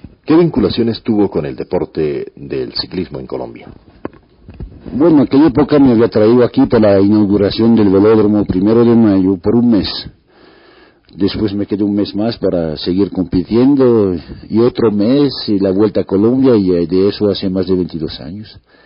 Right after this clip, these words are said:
Speaker 1: Usted, eh, triunfó en la Vuelta a Colombia. ¿Cuáles fueron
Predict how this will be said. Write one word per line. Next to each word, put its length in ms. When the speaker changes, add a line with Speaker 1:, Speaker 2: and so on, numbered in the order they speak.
Speaker 1:
Usted, 460
eh, 100
triunfó 680
en 240
la 80
Vuelta 320
a 20
Colombia. 540
¿Cuáles 300
fueron 600